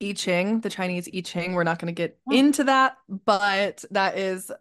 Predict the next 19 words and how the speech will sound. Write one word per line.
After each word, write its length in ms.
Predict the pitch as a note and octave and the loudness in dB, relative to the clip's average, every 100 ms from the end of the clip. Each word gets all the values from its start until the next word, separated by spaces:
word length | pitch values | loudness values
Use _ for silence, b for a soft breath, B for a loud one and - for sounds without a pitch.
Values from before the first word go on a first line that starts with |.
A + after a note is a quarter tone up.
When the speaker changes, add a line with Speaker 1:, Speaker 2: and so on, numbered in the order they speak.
| - | -6
Speaker 1:
one 220 | F#3+ F#3+ | 0 2
of 160 | F#3+ F#3 | 2 2
the 100 | F3 | 0
systems 460 | F3+ F3 F3+ F3+ | -2 -4 -4 -2
that 280 | F3 E3 - | -2 -2 -4
human 260 | - F#3 F#3 | -6 -4 -2
design 260 | E3+ D#3+ | -2 -4
is 100 | D#3+ | -4
made 140 | E3+ D#3+ | -4 -4
up 120 | D#3+ | -2
of. 160 | D3+ | -2
There's 220 | E3+ F3 - | 0 -2 0
seven 440 | F#3+ F#3 F#3 F#3 | 0 2 2 0
different 540 | F3 E3+ E3 E3 - - b b b b b _ - | -4 -2 -4 -4 -8 -16 b b b b b _ 0
overall 680 | G#3+ F#3+ F#3+ F3+ F3 - _ _ _ _ | 2 6 6 8 6 0 _ _ _ _
things 260 | G#3+ F#3+ F#3 | 2 4 2
that 100 | F3+ | 0
human 220 | F#3 F#3+ | 0 0
design 600 | F3+ F3+ E3+ E3 E3+ F3 | 0 0 0 0 -2 -6